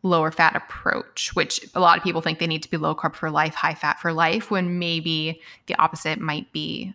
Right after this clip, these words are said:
a lot of people actually might be more long-term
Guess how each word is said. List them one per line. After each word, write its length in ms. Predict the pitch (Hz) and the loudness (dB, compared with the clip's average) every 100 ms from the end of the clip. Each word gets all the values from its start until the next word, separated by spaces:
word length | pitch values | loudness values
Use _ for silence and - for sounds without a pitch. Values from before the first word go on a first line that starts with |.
| - | 2
a 60 | |
lot 140 | 180 175 | 4 4
of 40 | |
people 220 | 170 - | 2 -4
actually 420 | - - - - 196 | -4 -4 -8 -8 -8
might 240 | - 156 | -6 -6
be 100 | 160 | -6
more 420 | 156 151 147 151 165 _ _ _ _ - - _ _ | -8 -6 -8 -8 -12 _ _ _ _ -20 -20 _ _
long-term 800 | 190 175 165 156 - 156 147 156 | -2 2 2 0 -6 -6 -6 -6